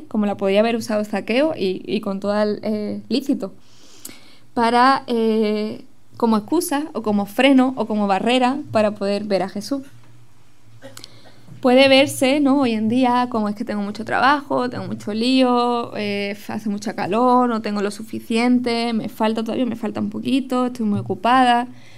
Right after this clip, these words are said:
Es que me desconcentro mucho porque hay muchas cosas que tengo que hacer y, f-, no, no, mejor mañana, más tiempo, tengo más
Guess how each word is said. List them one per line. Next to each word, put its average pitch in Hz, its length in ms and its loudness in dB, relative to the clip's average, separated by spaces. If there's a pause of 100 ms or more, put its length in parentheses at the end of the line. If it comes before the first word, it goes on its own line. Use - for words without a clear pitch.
(440)
Es 220 100 -2
que 240 140 0
me 233 100 0
desconcentro 220 640 0
mucho 254 360 0
porque 214 180 0
hay 202 40 -2
muchas 208 240 -2
cosas 214 240 -4
que 220 120 -6
tengo 214 260 -2
que - 80 -6
hacer 285 580 2
y, 214 380 0
f-, - 240 -10
no, 208 240 -4
no, 208 520 -6
mejor 220 280 -6
mañana, 233 580 0
más 226 180 -10
tiempo, 247 520 -2
tengo 220 240 -8
más 214 280 -6